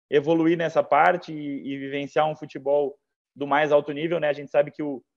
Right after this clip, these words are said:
campeonato Brasileiro tá num nível muito bom, com grandes jogadores de qualidade, mas a gente sabe que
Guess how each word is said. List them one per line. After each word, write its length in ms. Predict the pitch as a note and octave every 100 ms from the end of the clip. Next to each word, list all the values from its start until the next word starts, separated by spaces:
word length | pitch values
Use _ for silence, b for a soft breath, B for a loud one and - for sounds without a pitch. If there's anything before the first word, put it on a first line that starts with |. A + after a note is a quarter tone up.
| _ _ _ _
campeonato 340 | - D#3+ E3 D#3
Brasileiro 360 | D#3 D3+ D#3
tá 120 | D#3+ D#3+
num 120 | E3
nível 260 | D#3+ E3
muito 240 | D#3+ E3+ D#3
bom, 320 | C#3 D#3+ F3+
com 160 | E3+ D3+
grandes 300 | D#3 E3+ D#3
jogadores 400 | D#3+ D3+ D3+ D3
de 80 |
qualidade, 560 | - C#3+ C3+ C3+ D#3 D3+
mas 180 | C#3+ C#3+
a 60 |
gente 140 | C#3+ -
sabe 240 | C#3+ D3
que 280 | - C3+